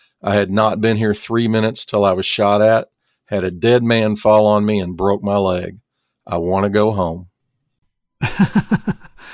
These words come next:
Speaker 2: Uh, I would have thought the same thing.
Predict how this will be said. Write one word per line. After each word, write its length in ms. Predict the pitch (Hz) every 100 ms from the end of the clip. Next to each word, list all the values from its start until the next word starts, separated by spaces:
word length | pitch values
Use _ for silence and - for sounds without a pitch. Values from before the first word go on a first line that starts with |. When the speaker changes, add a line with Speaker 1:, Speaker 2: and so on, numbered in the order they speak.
| - - - _ _
Speaker 2:
Uh, 60 | -
I 260 | 170 175 170
would 200 | 170 170
have 240 | 156 - _
thought 300 | - 170 151
the 80 | 156
same 300 | - 156 151
thing. 480 | - 147 135 131